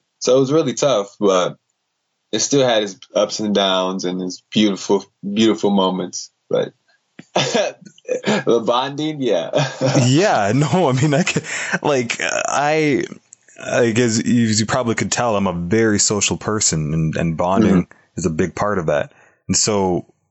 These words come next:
Speaker 2: I can only imagine, like, how tight that bond must have become under those situations. That's, I mean, we don't, we don't need to focus on that too much because, uh, you just said yourself, you're an enthusiast and a traveler. So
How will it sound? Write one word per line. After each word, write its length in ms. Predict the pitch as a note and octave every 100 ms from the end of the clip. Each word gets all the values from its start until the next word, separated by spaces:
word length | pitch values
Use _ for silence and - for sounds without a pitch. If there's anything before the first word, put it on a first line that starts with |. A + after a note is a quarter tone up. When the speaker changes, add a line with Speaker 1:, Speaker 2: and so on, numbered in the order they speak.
| _
Speaker 2:
I 260 | - - G#2
can 160 | -
only 200 | A2+ A#2
imagine, 400 | G#2 G2 G#2+ F#2+ F#2
like, 260 | F2+ - - - _ -
how 680 | - - A#2+ A2+ G#2 F#2 - _ _
tight 300 | - B2 G2+
that 200 | G2+ F2+
bond 260 | G2+ G2+ F#2+
must 180 | F#2+ -
have 60 |
become 380 | F#2+ - A#2 G2
under 180 | F2+ F2+
those 180 | E2+ E2
situations. 680 | F2 - D#2+ E2 - - -
That's, 400 | C#2 - - - - - - _ _ _ _ _ _ _ -
I 60 | C#3
mean, 260 | C3 A#2+ A#2
we 80 |
don't, 140 | D#3+ D3+
we 80 | C#3+
don't 120 | C3
need 100 | B2+
to 60 | G#2+
focus 340 | A#2 A2 A2
on 140 | G#2
that 240 | G#2 G2+ F#2+
too 160 | -
much 260 | E3 F2 F2+
because, 380 | G2+ G#2+ F#2 - - - - _
uh, 420 | - G2 F2+ E2+ -
you 180 | - B2
just 160 | A2+ -
said 160 | A2
yourself, 540 | G2+ - B2+ F#2 - - _
you're 440 | - G#2+ A2+ A2 -
an 120 | A2
enthusiast 600 | G2 F#2 B2 A#2+ G#2+ F#2+
and 100 | G2
a 20 | F2+
traveler. 560 | - F#2 E2+ - - _ _
So 540 | - - G#2+ G2+ F#2+